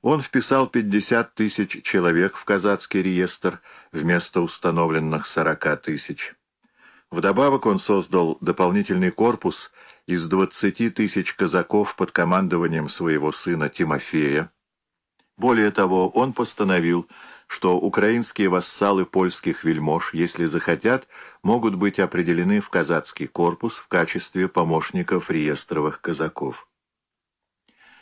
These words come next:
Хмельницкий понимал, что такие половинчатые меры, хотя они и увеличивали количество казаков, не утихомирит крестьян.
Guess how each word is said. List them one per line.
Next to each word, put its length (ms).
Хмельницкий 640
понимал, 380
что 220
такие 380
половинчатые 680
меры, 320
хотя 420
они 380
и 160
увеличивали 760
количество 640
казаков, 600
не 140
утихомирит 640
крестьян. 680